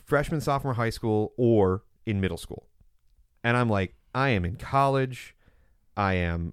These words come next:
removed from high school by three years at this point. How do I connect with these kids?" And one day I see them playing this game. And it's, like, second day of camp, and there's, like, five or six kids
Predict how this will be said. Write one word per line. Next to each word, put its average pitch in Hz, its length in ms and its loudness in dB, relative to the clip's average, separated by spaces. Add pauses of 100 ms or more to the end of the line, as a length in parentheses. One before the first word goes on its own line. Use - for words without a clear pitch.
removed 117 800 2
from 107 400 0
high 107 180 -2
school 110 220 -4
by 98 160 0
three 95 220 -6
years 92 200 -2
at 87 60 -8
this 92 160 -8
point. 87 380 -4 (680)
How 117 180 -2
do 120 80 2
I 107 60 2
connect 95 280 -4
with 80 100 -12
these 78 140 -12
kids?" - 360 -12
And 101 120 -4
one 175 120 0
day 120 140 2
I 101 40 2
see 117 160 -4
them 110 120 -2
playing 87 240 -4
this 82 120 -10
game. - 220 -18 (720)
And 101 80 -6
it's, - 80 -6
like, 107 120 -2
second 139 240 -4
day 107 120 -2
of - 60 -6
camp, 85 320 -8 (160)
and 92 120 -6
there's, 85 160 -6
like, 87 160 -8
five 143 380 -2
or 139 60 -4
six - 260 -8
kids 87 380 -6